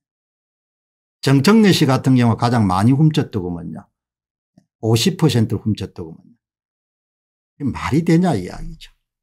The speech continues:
그 짓을 멈추지 않을 거란 겁니다. 민주당이, 예,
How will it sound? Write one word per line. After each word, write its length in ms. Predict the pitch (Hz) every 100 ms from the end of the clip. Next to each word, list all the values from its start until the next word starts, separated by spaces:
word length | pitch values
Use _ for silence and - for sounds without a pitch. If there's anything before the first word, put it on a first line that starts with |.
| _ _ _ _ _ _ _ _ _ _ _ _ _ _ _ _ _ _
그 180 | - 185
짓을 360 | 220 233 160 104
멈추지 480 | 131 - - 214
않을 300 | 135 90 113
거란 280 | 117 139 151
겁니다. 480 | 147 160 156 120 - _ _ _ _
민주당이, 760 | 127 143 165 208 180 170 131 - _ _ -
예, 220 | 123 160